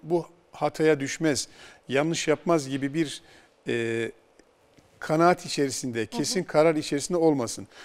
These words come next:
Speaker 1: Hüsnü zan sahibi olalım hocam.
Speaker 2: Evet.
Speaker 1: Yani çocuklarımızla ilgili, insanlarla ilgili,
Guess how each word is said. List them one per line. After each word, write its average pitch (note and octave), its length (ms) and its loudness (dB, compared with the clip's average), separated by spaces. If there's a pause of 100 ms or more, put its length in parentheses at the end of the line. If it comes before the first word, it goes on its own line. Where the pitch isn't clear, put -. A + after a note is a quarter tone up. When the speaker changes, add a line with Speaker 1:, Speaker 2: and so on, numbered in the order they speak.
(240)
Speaker 1:
Hüsnü E3 300 0
zan F#3+ 160 4
sahibi E3 420 4
olalım D#3 380 8
hocam. G#2+ 260 -6
Speaker 2:
Evet. G2 200 -2 (400)
Speaker 1:
Yani B2+ 180 0
çocuklarımızla D3+ 720 2
ilgili, A#2+ 420 -4
insanlarla D#3 520 2
ilgili, B2+ 440 -2